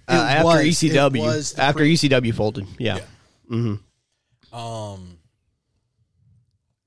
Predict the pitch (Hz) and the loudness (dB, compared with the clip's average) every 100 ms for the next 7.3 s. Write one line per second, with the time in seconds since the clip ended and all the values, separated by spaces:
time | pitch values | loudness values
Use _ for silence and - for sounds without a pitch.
0 | _ 123 _ 139 160 175 175 175 - - | _ _ _ -8 -8 -8 -8 -10 -12 -12
1 | 131 120 113 120 123 135 131 135 127 110 | -12 -14 -16 -16 -14 -12 -12 -14 -14 -16
2 | 107 101 117 - 117 117 - 110 117 143 | -16 -20 -20 -18 -14 -16 -16 -18 -16 -18
3 | _ _ _ _ _ _ _ _ 139 143 | _ _ _ _ _ _ _ _ 0 2
4 | 127 120 - _ _ _ _ _ _ - | 0 -4 -10 _ _ _ _ _ _ -10
5 | 151 156 160 135 139 151 - 127 127 127 | -10 -8 -8 -8 -8 -8 -10 -12 -10 -12
6 | 104 98 117 117 120 117 - 113 123 120 | -14 -14 -14 -14 -16 -18 -16 -14 -14 -12
7 | 131 147 | -12 -14